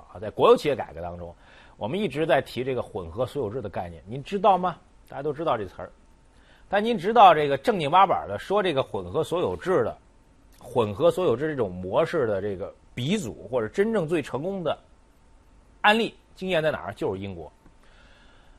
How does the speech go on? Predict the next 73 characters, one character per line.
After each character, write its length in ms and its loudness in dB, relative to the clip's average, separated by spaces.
英 240 0
国 160 12
在 160 10
国 160 4
有 80 6
企 160 -2
业 60 2
改 260 -2
革 140 0
发 180 6
展 180 -2
的 220 -6
历 160 -6
史 140 -6
当 120 2
中 120 -4
呢， 100 -4
有 140 -6
过 120 0
两 220 -6
次 80 -18
大 220 -2
的 80 -4
变 200 -8
化， 140 -12
一 100 -10
次 280 -8
是 120 -6
在 600 -2
二 100 6
战 240 4
之 140 -2
后 240 -4
啊， 80 -20
英 160 -12
国 120 4
强 260 -4
化 160 4
了 80 0
国 160 -4
有 100 -2
企 240 -16
业， 100 -16
这 80 -12
有 200 -10
一 80 -12
个 140 -8
国 160 -4
有 80 -2
化 180 -2
的 60 -4
一 40 -8
个 60 -4
强 240 -12
化。 140 -10
然 160 -6
后 80 2
到 160 8
了 80 4
撒 160 4
切 100 2
尔 120 4
夫 120 -2
人 140 -2
开 140 0
始 40 2
执 140 -8
政 140 -6
的 100 -8
时 100 -18
候， 120 -8
其 100 -14
实 140 -8